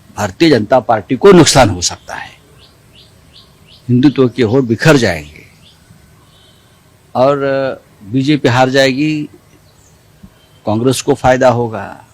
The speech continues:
तो मैं आपसे विनंती करता हूं कि आप कृपया आपके उमेदवार पीछे नाही. मी परत म्हणतो, बाळासाहेब महान हृदयाचे माणूस होते.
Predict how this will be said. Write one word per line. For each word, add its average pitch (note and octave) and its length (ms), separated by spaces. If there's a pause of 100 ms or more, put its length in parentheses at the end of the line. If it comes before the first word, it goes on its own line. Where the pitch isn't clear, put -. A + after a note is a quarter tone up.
(840)
तो A#2+ 80
मैं B2+ 240
आपसे A2+ 480 (840)
विनंती C3 380
करता F2+ 340
हूं F2+ 160
कि - 160
आप G2 220 (140)
कृपया B2 420 (1400)
आपके A#2+ 320
उमेदवार G#2+ 440 (300)
पीछे - 240
नाही. - 240 (1800)
मी C3 80
परत F3+ 240
म्हणतो, C#3 200
बाळासाहेब C#3+ 480
महान C#3+ 240
हृदयाचे C#3+ 420
माणूस B2 320
होते. - 200